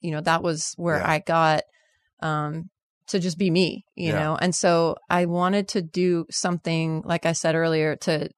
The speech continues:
Speaker 1: be able to give more to these girls than just coming out and playing a game.
Speaker 2: Yeah.
Speaker 1: And who knows where they're at. And so our
Speaker 2: Right.
Speaker 1: topics, we, we, we would rotate topics from year to year and recycle every four. So if you were there for four years, you know, you get a new topic.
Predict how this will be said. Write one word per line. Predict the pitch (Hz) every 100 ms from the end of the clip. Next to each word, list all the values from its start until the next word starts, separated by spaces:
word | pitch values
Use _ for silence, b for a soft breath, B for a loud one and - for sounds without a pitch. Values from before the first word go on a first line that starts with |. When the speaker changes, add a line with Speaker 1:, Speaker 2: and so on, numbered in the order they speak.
| _ 170
Speaker 1:
be | 180
able | 175
to | 175
give | 180 165
more | 175 185 185
to | 175
these | 165 -
girls | 160 156
than | 156
just | 160
coming | - 160
out | 147
and | 143
playing | 165 156
a | 151
game. | 160 160 180 -
Speaker 2:
Yeah. | 98 90 80 b _
Speaker 1:
And | 185 180 170 - _ _ 160
who | 208
knows | 240 240 247
where | 220
they're | 180 156
at. | 151 151
And | 175 165
so | 180
our | -
Speaker 2:
Right. | 185 190 269
Speaker 1:
topics, | - 180 - - -
we, | 175 190 -
we, | 185 175
we | 170 160
would | 160
rotate | 180 208 226 180
topics | - 165 175 -
from | 165
year | 160 165
to | 160
year | 160 160 160
and | 160 156
recycle | 170 165 156 160 156
every | 151 151
four. | 185 156
So | 165 160
if | 156
you | 165
were | 156 156
there | 160 160
for | 156
four | 151 160
years, | 160 180 160 165
you |
know, | 156
you | 151 156
get | 156
a | 151
new | 160
topic. | - 156 151 147